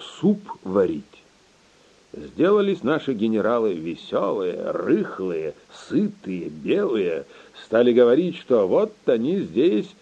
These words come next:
на всем готовом живут, а в Петербурге, между тем, пенсии ихние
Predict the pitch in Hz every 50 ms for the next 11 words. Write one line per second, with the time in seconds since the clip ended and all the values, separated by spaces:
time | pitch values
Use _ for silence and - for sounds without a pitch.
0 | - 87 98 110 101 - - - - 180 196 185 139 104 110 101 - - 120 165
1 | 185 202 196 185 165 131 156 170 160 131 117 101 92 87 - - - - - -
2 | - 120 143 147 - - 202 190 214 202 185 175 170 202 220 220 214 185 190 208
3 | 208 202 190 180 180 170 151 160 160 147 - 160 185 196 180 165 - - 135 165
4 | 208 220 220 202 - - - 165 165 147 131 123 107 90 - - 95 95 90 82